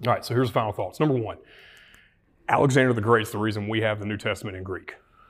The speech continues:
right? We've been asking this question. The, the premise that I had whenever we approached this semester was, how did we have the Old Testament written in Hebrew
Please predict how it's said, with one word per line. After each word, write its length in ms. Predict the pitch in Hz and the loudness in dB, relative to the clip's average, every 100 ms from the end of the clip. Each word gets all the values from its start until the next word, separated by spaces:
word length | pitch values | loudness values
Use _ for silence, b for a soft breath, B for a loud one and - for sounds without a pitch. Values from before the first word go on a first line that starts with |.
| b b - | b b -8
right? 240 | 104 113 - b b b b - | -4 -4 -6 b b b b -2
We've 260 | 110 127 | 2 4
been 140 | 135 120 | 2 2
asking 400 | 123 120 135 120 | 0 0 0 -2
this 120 | 113 | -2
question. 640 | - 123 117 131 120 110 | 0 0 0 -4 -2 -2
The, 140 | 110 | -2
the 160 | 113 110 | -2 -4
premise 360 | - 139 139 - | 0 0 0 -2
that 100 | 117 | 0
I 100 | 120 | 0
had 380 | 117 120 120 117 | 0 0 0 0
whenever 220 | 117 113 | -4 -4
we 160 | 113 | -4
approached 360 | 113 127 120 - | -4 -2 -2 -4
this 160 | 117 - | -10 -8
semester 540 | 110 113 - 127 120 B B B | -6 -6 -4 -4 -4 B B B
was, 240 | 120 110 | 0 2
how 260 | - 117 131 | 2 2 4
did 160 | 139 | 2
we 200 | 131 127 | 2 0
have 280 | 113 123 120 | 2 0 0
the 140 | 117 | -4
Old 240 | 113 120 127 | -4 -2 -2
Testament 460 | 143 123 147 123 | -2 -2 -2 -4
written 260 | 113 123 123 | -4 -6 -6
in 80 | 104 | -8
Hebrew 600 | 101 123 135 135 143 139 | -4 -4 -2 -2 -4 -6